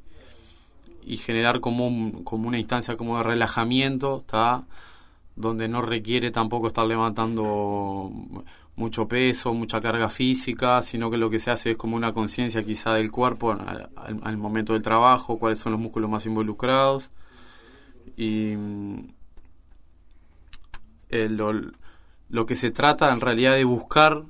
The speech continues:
de buscar es como, como dejar a la persona y como, como, como para que rinda más, eh, cu-, cuando tiene el trabajo también, ¿no? Y tiene como, también como un fin más social,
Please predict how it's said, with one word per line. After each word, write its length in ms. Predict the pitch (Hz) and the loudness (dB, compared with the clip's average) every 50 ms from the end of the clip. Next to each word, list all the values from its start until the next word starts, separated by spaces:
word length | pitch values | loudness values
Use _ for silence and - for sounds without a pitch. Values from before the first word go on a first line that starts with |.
| - - - - - - | -16 -20 -20 -20 -18 -12
de 140 | - 113 113 | -6 -2 0
buscar 360 | 113 104 - - 131 131 131 | 0 -2 -2 0 2 2 4
es 100 | 135 131 | 2 2
como, 420 | 131 - 147 131 120 113 104 95 - - - - - - - - - - - | 0 0 2 2 2 2 2 0 -4 -10 -14 -16 -18 -20 -20 -20 -20 -20 -12
como 240 | - - 117 117 113 | -6 -2 0 2 2
dejar 320 | 113 113 110 - 143 143 147 | 2 2 2 4 6 6 8
a 60 | 143 | 8
la 120 | 139 120 | 6 6
persona 540 | 104 117 110 107 - - 131 135 147 151 147 | 4 2 0 0 0 2 4 4 4 4 2
y 840 | 143 - 113 104 104 101 98 95 101 - - - - - 110 - - - - - - - - - - | 2 -2 -4 -4 -4 -6 -8 -8 -10 -12 -14 -16 -16 -16 -16 -16 -18 -18 -20 -20 -20 -20 -20 -16 -12
como, 340 | - 107 107 107 107 101 - | -8 -6 -6 -4 -6 -6 -8
como, 280 | - - - - - - - - - - - - - - - - - - - | -10 -12 -14 -14 -14 -16 -18 -18 -20 -20 -20 -20 -20 -20 -20 -20 -20 -20 -14
como 240 | - - 113 113 107 | -8 -4 -4 -2 2
para 200 | 113 113 117 120 | 2 4 4 4
que 120 | - 117 | 4 2
rinda 260 | 113 123 151 151 147 139 | 2 2 4 4 6 6
más, 380 | 143 151 156 151 - - - - - - | 8 6 6 4 -2 -12 -16 -16 -14 -8
eh, 420 | - 117 110 107 104 104 104 104 107 - | -4 -2 -2 -2 -2 -4 -4 -6 -8 -8
cu-, 180 | - 120 113 - | -6 -6 -6 -6
cuando 260 | - - 113 113 110 | -4 -4 -2 -2 -2
tiene 180 | 107 - 127 127 | -2 -2 0 0
el 80 | 117 | 0
trabajo 380 | 107 110 107 110 107 104 - 101 | 2 4 4 4 4 2 0 -6
también, 280 | 95 92 98 101 95 92 | -10 -10 -10 -8 -8 -6
¿no? 320 | 101 101 110 117 120 123 | -4 -4 -2 -2 -2 -4
Y 140 | 117 104 98 | -6 -6 -6
tiene 280 | - - 120 127 131 | -4 -2 0 0 0
como, 300 | 127 131 127 123 120 117 | 0 0 0 0 0 0
también 240 | 113 113 113 123 127 | 0 0 0 0 0
como 220 | 123 127 123 127 131 | 0 0 2 2 2
un 80 | 131 | 2
fin 220 | 127 - - 131 127 | 2 0 0 2 4
más 200 | 127 127 127 127 | 4 4 4 2
social, 480 | - 113 - - 131 120 107 92 85 | -2 -6 -4 0 2 2 2 2 -2